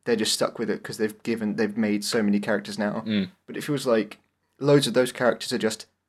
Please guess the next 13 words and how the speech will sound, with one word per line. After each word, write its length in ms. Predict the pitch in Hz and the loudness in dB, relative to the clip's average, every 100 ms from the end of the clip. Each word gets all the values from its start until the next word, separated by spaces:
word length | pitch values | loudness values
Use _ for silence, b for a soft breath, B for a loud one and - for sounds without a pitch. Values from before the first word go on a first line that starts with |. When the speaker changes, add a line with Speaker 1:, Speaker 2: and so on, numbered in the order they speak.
| _ - | _ -6
Speaker 1:
tagging 340 | 127 117 123 | -4 0 2
along 400 | 131 127 104 107 - _ _ _ | 4 4 2 -2 -12 _ _ _
to 60 | - | -8
do 180 | - | -6
something. 560 | - - - 110 113 - - _ _ _ _ _ _ _ - | -4 -6 -8 -10 -10 -10 -16 _ _ _ _ _ _ _ -2
But 280 | 139 - - | 0 0 -2
it 160 | 131 | 0
doesn't 280 | 113 131 123 | 2 2 0
feel 180 | - 127 | -2 2
like 180 | 113 113 | 2 2
it's 120 | 104 | 0
at 180 | 117 101 | 2 4
that 260 | 110 101 | 2 2